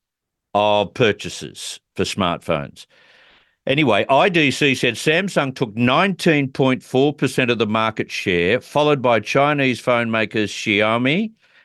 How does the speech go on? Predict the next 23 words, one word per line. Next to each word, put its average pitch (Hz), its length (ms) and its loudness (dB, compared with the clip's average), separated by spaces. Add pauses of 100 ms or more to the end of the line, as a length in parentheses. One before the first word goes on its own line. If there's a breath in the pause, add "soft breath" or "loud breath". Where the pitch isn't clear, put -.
(120)
and 110 200 -2 (120)
Oppo 135 720 2 (220)
and 107 240 -2
Transsion. 107 760 0 (1300)
But, 107 500 -2
um, 107 540 2
according 143 520 0
to 110 180 2
I 131 120 4
D 139 160 0
C, 117 400 0
Apple 139 260 -2
sold 127 300 0
more 127 160 2
than 117 220 -6
two 226 400 2
hundred 160 440 -2
and 135 260 -2
thirty-four 175 1080 2
million 175 800 0
phones 139 840 -2 (580)
last 127 520 0
year. 80 240 -4